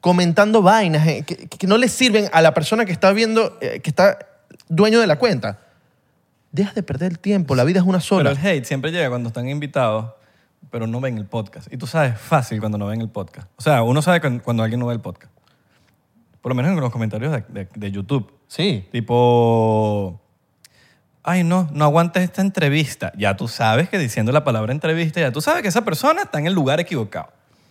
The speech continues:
Speaker 1: Y lo
Speaker 2: Yo
Speaker 1: que
Speaker 2: sí les, marico, yo sí com-, yo sí respondo en YouTube.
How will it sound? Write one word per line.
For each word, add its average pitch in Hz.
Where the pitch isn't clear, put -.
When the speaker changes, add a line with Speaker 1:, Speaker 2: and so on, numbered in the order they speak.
Speaker 1:
Y 180
lo 175
Speaker 2:
Yo 160
Speaker 1:
que 156
Speaker 2:
sí 233
les, 233
marico, 196
yo 165
sí 214
com-, 233
yo 160
sí 202
respondo 220
en 180
YouTube. 123